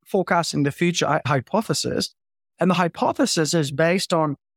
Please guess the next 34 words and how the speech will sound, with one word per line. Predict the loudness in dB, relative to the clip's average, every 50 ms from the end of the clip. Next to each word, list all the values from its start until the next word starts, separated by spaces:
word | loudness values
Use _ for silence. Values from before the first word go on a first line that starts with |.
| _ _
how | -2 0 2 2 4 4 4 4 2 2 2 2
I | 2 2 4 4
believe | 4 2 2 2 2 2 2 2 2
the | 2 2
entire | 0 0 -2 -2 0 2 4 4 4
world | 2 2 2 4 4 4 4 4
right | 2 2 2 2
now | 2 2 2 2 2
is | 0 0 0 0
going | 0 2 2 2 2 2 0 0
through | 0 0 2 2 4 2 2 0
what's | 0 0 -2 0
called | 0 0 0 0 0
ascension. | 0 0 0 0 0 2 2 2 0 0 -2 -2 -4 -6 _ _ -20 -6 -2
The | 2 2
entire | 2 2 2 2 4 4 4 4 2
world | 2 2 4 4 6 4 4 2 2
is | 0 2 2
actually | 0 0 0 -2 -2 -2 0
raising | 2 2 2 4 4 4 4 2 2 2 2 2 2
its | 2 2 0 -2 -6
vibration. | -6 -2 0 0 2 2 0 2 2 2 2 2 0 -2 -6 -10 _ _ _ _ _ _ _
Now, | 0 2 2 2
far | 2 2 0 0 0 2
from | 0 0 2
being | 2 2 4 4 4
an | 4 2
abstract | 2 0 0 0 0 0 -2 0 0
notion, | 0 2 2 2 2 0 0 -2 -2 _
we | 0 2 4
know | 4 4 4 2
this | 2 0 0 0 0
in | 0 0 0
science. | 0 0 0 0 0 -2 -4 -6 -8 -10 -12 -12